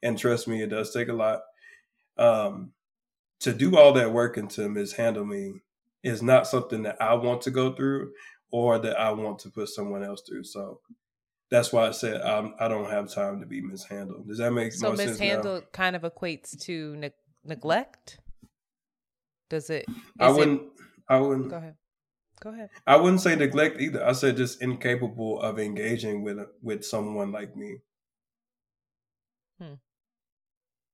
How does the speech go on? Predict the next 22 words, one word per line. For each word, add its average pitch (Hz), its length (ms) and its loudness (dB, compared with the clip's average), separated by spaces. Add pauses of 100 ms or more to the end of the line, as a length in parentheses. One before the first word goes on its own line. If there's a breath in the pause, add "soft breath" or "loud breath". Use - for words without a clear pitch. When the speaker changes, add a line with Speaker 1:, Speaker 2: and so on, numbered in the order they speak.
(880)
Speaker 1:
Because 135 260 4
how 139 140 12
do 156 80 2
you 156 100 2
know 147 160 4
how, 135 340 6 (680 soft breath)
'cause, 139 360 2 (1120)
example, 131 560 2
how, 143 400 10
how, 135 560 6 (1800)
well, 123 140 8
I'll 131 280 8
ask 131 140 2
you 139 160 0
two. 104 340 -6 (120)
Would 131 220 4
you, 165 300 -2 (140)
if 135 200 2
you 156 180 -4
two 160 200 -4
were 135 240 4
to 120 680 -4